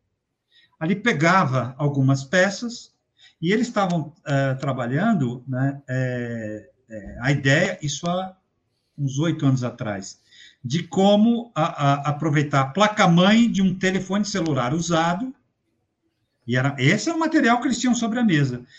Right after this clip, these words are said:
pra transformar em robôs capazes de limpar ambientes. Nossa, eu tive o privilégio de ver agora, agora tá no mercado, né? Quando, ah, a gen-, a gente vai pra área de,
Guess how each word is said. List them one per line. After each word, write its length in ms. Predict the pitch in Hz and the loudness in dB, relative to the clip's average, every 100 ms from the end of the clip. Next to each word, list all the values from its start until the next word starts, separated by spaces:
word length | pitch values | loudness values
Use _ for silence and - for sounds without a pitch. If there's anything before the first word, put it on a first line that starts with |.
| - _ _ _ | -20 _ _ _
pra 500 | - 196 208 233 233 _ - | 0 4 4 2 -4 _ -4
transformar 920 | 196 190 - 180 143 147 165 196 - | -2 -2 -2 0 2 2 2 -2 -2
em 160 | 180 180 | -2 0
robôs 960 | 165 190 139 170 208 214 - - - _ _ | -2 -2 2 4 2 -2 -10 -16 -20 _ _
capazes 760 | - 175 - 180 190 202 202 170 | -4 -4 0 2 2 0 -4 -6
de 120 | 165 | -4
limpar 720 | 190 202 - 170 180 170 - _ _ _ - | -2 -2 -2 0 0 0 -6 _ _ _ -2
ambientes. 720 | 165 160 147 95 - - - _ _ _ _ _ _ _ _ _ _ _ _ - | 0 2 2 0 -8 -18 -20 _ _ _ _ _ _ _ _ _ _ _ _ -4
Nossa, 200 | 143 160 | -2 -4
eu 40 | |
tive 220 | - 180 | -4 -4
o 80 | 185 | -2
privilégio 400 | 180 160 156 170 | -2 0 0 0
de 80 | 165 | 0
ver 80 | 175 | -2
agora, 260 | 143 156 | 0 -2
agora 300 | 147 156 175 | 0 2 2
tá 100 | 226 | 0
no 80 | 226 | 2
mercado, 640 | 262 262 208 175 110 107 - _ | 0 0 0 0 -2 -8 -16 _
né? 340 | 110 123 175 180 _ _ _ _ _ _ _ _ - | -6 -4 -4 -6 _ _ _ _ _ _ _ _ -2
Quando, 580 | 233 294 294 262 214 - | 2 2 2 0 -2 -2
ah, 340 | 190 180 160 | -2 -2 -2
a 40 | 156 | -4
gen-, 160 | 208 | -2
a 60 | 151 | -2
gente 240 | 151 185 | -2 -2
vai 220 | 165 156 147 | -2 -2 0
pra 140 | 156 | 0
área 340 | 143 139 135 | 0 0 0
de, 380 | 110 117 120 117 | -4 -4 -2 -2